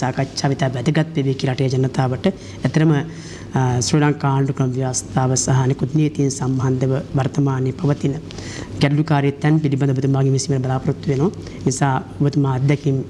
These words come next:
ඇති, අ, තැනැත්තෙක් හැටියට මේ ශ්‍රේෂ්ඨයේ, අ, අධිකරණ ක්‍රියාවලියේ නීතිපතිවරයෙක් හැටියට, ඒ වගේම ශ්‍රේෂ්ඨ අධිකරණ අග්‍රවිනිශ්චයකාරතුමා හැටියට අත්දැකීම් තිබෙන, අ, නීති ශාස්ත්‍රයේ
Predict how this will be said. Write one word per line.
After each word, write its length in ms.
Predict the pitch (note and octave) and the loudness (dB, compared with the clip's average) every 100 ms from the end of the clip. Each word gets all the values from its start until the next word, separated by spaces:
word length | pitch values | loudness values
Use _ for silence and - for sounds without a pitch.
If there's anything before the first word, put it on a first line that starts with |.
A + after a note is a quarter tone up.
| - - | -10 -4
ඇති, 300 | C#3 - C#3 - - - - - - C3+ | -2 0 -2 -6 -14 -12 -14 -12 0 2
අ, 140 | B2+ | 2
තැනැත්තෙක් 400 | C3 C3 - B2 - | 2 0 0 -2 0
හැටියට 260 | C#3+ C#3 C3+ | 0 2 2
මේ 80 | B2+ | 2
ශ්‍රේෂ්ඨයේ, 500 | - C3+ C3 - D3+ D#3+ - - - - - C#3 | 2 0 0 2 2 0 -8 -12 -12 -10 -4 0
අ, 40 | C3 D3 | 0 0
අධිකරණ 380 | C3 - C3+ C3 | 0 2 0 2
ක්‍රියාවලියේ 540 | C#3+ C3 C3 C3+ C#3+ | 0 2 2 2 4
නීතිපතිවරයෙක් 680 | D3 C3 - - C#3 C3+ B2+ | 2 0 -2 0 0 0 -4
හැටියට, 300 | - D3 C#3+ | -2 -2 0
ඒ 60 | D#3+ - - - D3 | -2 -2 -8 -2 0
වගේම 240 | C3+ C3+ C3+ D#3+ - | 2 2 0 -2 0
ශ්‍රේෂ්ඨ 300 | C#3 - C#3+ | 0 2 0
අධිකරණ 320 | C3 - C#3 | 0 2 2
අග්‍රවිනිශ්චයකාරතුමා 760 | C3 C#3 C3+ - - C3 C#3+ C3+ | 2 2 0 -2 -4 0 0 0
හැටියට 260 | C3 - C#3+ | 0 0 0
අත්දැකීම් 400 | C3+ C#3 D3+ C3+ | 0 0 2 2
තිබෙන, 300 | E3+ F3+ F3 | 6 6 6
අ, 60 | - - - - - - C#3 C3 B2+ C#3 D#3+ | 2 -6 -8 -10 -10 -2 2 2 2 0 2
නීති 200 | D3 C#3 - | 2 2 -2
ශාස්ත්‍රයේ 340 | C3+ - | -4 -4